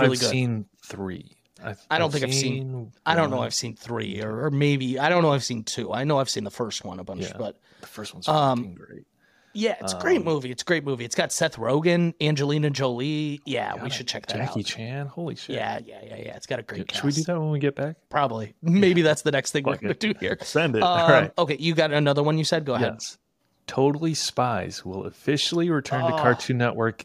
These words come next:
Speaker 2: for season seven in twenty twenty-four. Um, I never really, like, watched
Speaker 1: Same.
Speaker 2: it through as a series, but I would catch episodes here and there when it, when I was a kid. So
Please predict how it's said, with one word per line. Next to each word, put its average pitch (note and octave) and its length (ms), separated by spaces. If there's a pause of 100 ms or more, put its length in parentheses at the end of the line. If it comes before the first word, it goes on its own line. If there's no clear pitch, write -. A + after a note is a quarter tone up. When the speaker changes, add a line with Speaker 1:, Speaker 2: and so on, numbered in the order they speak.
(140)
Speaker 2:
for - 140
season G2 340
seven F#2+ 260
in F#2 140
twenty F#2+ 300
twenty-four. G2 720
Um, G2+ 460
I C3 120
never C#3+ 440
really, B2+ 280
like, F#2 240 (320)
watched A2 500
Speaker 1:
Same. C3+ 380
Speaker 2:
it B2 60 (100)
through A#2+ 160
as G2+ 100
a F2+ 60
series, A#2 340
but - 260
I C#3+ 60
would E3 140
catch - 240
episodes G2 420
here G2 120
and F#2 100
there G2 160
when G2 160
it, G2 180
when G2 140
I F#2+ 60
was F#2 100
a - 20
kid. F#2+ 260
So F#2+ 280